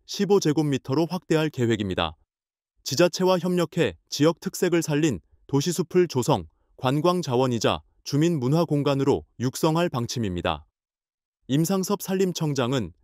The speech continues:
도시숲을 기후위기 대응과 지역경제 활성화에 도움되는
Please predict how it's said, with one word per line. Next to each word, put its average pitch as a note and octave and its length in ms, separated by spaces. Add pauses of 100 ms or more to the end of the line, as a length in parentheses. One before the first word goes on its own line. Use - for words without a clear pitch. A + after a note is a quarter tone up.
(200)
도시숲을 E3 760
기후위기 F3+ 640
대응과 A#2+ 540 (300)
지역경제 E3+ 680
활성화에 F3 520
도움되는 C3+ 600